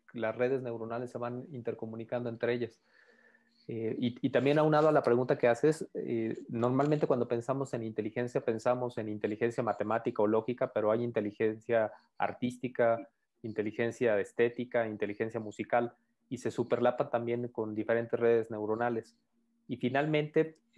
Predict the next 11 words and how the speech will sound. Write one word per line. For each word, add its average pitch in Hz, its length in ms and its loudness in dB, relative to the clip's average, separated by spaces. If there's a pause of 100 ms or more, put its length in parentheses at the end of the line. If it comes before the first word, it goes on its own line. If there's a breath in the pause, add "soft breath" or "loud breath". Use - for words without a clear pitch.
también 135 280 2
otro, 151 380 4
otra 139 240 0
manera 135 240 -2
en 135 60 -4
cómo 117 160 -6
se 117 100 -6
puede 131 380 0
describir 123 380 0
la 131 80 -2
inteligencia 120 720 -2